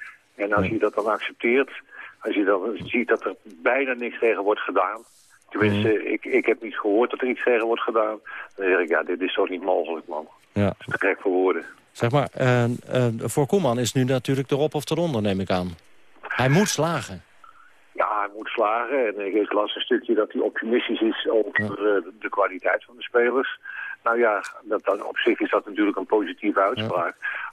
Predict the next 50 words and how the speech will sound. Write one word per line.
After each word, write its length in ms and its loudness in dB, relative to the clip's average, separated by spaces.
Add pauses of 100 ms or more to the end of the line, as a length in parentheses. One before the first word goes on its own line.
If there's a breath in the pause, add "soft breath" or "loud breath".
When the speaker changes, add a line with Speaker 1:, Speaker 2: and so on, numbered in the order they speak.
Speaker 1:
Maar 240 2
als 200 -2
ik 100 -6
kijk 280 0
naar 120 -2
het 100 0
elftal, 440 2
naar 140 -4
de 80 -6
spelers 380 0
van 100 -10
Feyenoord, 420 0
dan 100 2
zijn 180 2
het 100 -4
best 220 0
talentrijke 640 0
Speaker 2:
Hmm. 100 -2
Speaker 1:
spelers. 420 2 (400 loud breath)
Maar 100 2
talent 380 2
wil 100 2
nog 140 2
niet 120 -4
zeggen 240 4
dat 160 0
het 100 -6
echt 200 2
kwaliteit 580 0
is. 240 -6 (480 loud breath)
En, 480 0
eh, 360 2 (220)
ook 220 0
het 100 -10
afgelopen 520 0
seizoen 340 0
heeft 160 2
getoond 500 -2 (400 loud breath)
dat 200 0
het 100 -10
talent 420 0
nou 120 -2
niet 140 0
wat 280 0
barstte 300 -2
van 140 0
de 60 0
kwaliteit, 580 0
eerlijk 240 0
gezegd. 380 0